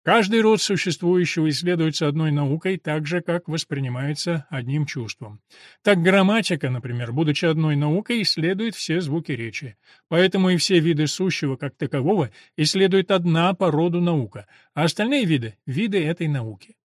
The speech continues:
Итак, сущее единое одно и то же, и природа у них одна, поскольку они сопутствуют друг другу так, как начало и причина, но не в том смысле, что они выражаемы через одно и то же определение. Впрочем, дело не меняется, если мы поймём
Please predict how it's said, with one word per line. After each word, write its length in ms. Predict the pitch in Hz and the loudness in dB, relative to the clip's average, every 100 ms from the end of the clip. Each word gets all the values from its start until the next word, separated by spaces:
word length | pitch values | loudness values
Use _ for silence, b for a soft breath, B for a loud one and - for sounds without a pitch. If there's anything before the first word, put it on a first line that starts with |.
| _ _ - | _ _ -2
Итак, 280 | 151 277 | 4 4
сущее 500 | - 277 240 - 202 | 4 2 2 2 2
единое 400 | 202 208 254 208 | 2 0 0 0
одно 240 | 175 208 196 | 0 0 0
и 60 | |
то 240 | 175 180 110 | 0 0 0
же, 200 | 101 101 | -4 -8
и 240 | 107 147 | 0 0
природа 440 | 143 156 175 214 196 | 2 2 2 4 2
у 60 | |
них 220 | 185 185 | 2 0
одна, 440 | 185 160 170 226 233 | 0 0 0 0 0
поскольку 500 | 185 151 190 175 165 | 0 0 2 2 2
они 280 | 160 185 196 | 2 2 0
сопутствуют 840 | - 180 - 202 208 - 170 143 | 0 0 0 0 0 -2 2 2
друг 220 | 131 135 | 2 -2
другу 320 | 120 151 147 143 | -2 -2 0 -2
так, 320 | - 180 - | -2 -4 -2
как 220 | 175 - | -4 -2
начало 580 | 165 160 - 170 123 110 | 0 0 0 -2 -2 -6
и 220 | 113 143 | -10 -6
причина, 560 | 147 147 - 240 247 233 | -2 -2 -2 -4 -2 0
но 200 | 190 240 | 0 -2
не 120 | 233 | -4
в 80 | - | -4
том 200 | 233 214 | -2 -2
смысле, 520 | 180 185 202 233 220 B B | -2 -2 0 -2 -4 B B
что 220 | - 147 | -4 -2
они 140 | 143 | 0
выражаемы 540 | 160 156 127 143 170 175 | 2 0 0 0 2 0
через 320 | 185 165 151 | 2 2 2
одно 280 | 139 147 170 | 0 0 0
и 100 | 147 | 0
то 160 | 151 | -2
же 140 | 147 165 | 0 -2
определение. 640 | 175 175 226 160 110 104 B B B | -2 -2 0 -2 -4 -12 B B B
Впрочем, 380 | 220 226 208 190 | 0 0 2 2
дело 220 | 208 185 | 4 4
не 140 | 185 | 2
меняется, 420 | 190 214 214 - | 2 0 -2 0
если 280 | 160 160 170 | 0 0 0
мы 160 | 160 160 | 0 0
поймём 360 | 156 156 170 | 0 0 0